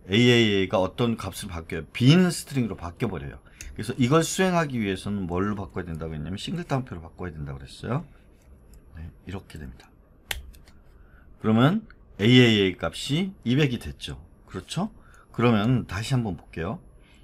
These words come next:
만약에 이 선언 값이 없으면 어떻게 될까요? 네, 실행을 안 합니다. 왜요?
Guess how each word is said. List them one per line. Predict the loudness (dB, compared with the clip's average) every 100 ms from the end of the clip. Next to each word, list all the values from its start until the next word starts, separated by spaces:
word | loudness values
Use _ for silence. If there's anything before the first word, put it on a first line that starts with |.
| _ -16 -2
만약에 | 2 2 0
이 | 2 2
선언 | 2 2 2 0
값이 | -2 0
없으면 | -2 0 0 0
어떻게 | -2 -4 -4
될까요? | -4 -6 -4 -2 -4 -6 -18 -20 _ _ -16 -14 -16 -20 -20 -20 -20 -20 -20 -20 -20 -20 -20 -20 -20 -8
네, | -6 -6
실행을 | -8 -8 -4 -4 -4
안 | -6 -10
합니다. | -10 -12 -16 -20 -20 _ -20 -20 -20 -20 -20 -20 _ -20 -20 -12
왜요? | -2 0 2 -2 -6